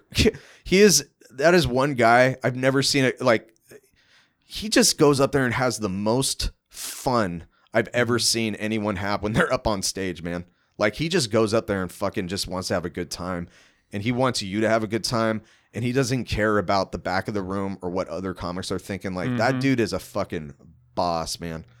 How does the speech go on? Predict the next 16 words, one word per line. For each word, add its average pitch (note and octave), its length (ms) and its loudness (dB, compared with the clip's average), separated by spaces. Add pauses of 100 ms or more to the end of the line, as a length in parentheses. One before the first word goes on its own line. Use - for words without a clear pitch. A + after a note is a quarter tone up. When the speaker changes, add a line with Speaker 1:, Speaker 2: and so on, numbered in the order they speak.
Speaker 2:
Mm-hmm. G#2 260 -12
Speaker 1:
Like, E2+ 400 -4
Speaker 2:
Wait, B2 120 0
which A2+ 160 4
Speaker 1:
he - 20 -6
Speaker 2:
Carlos? G#2+ 400 2
I A2 60 -8
know G#2+ 140 -6
a G2+ 60 -6
couple F#2 240 -8
Carloses. E2+ 760 -12
I F2 100 -6
know F#2 120 -4
Speaker 1:
Rodriguez, G2+ 400 -4
baby. A#2+ 300 -8 (200)
Speaker 2:
Okay, A#2+ 260 -4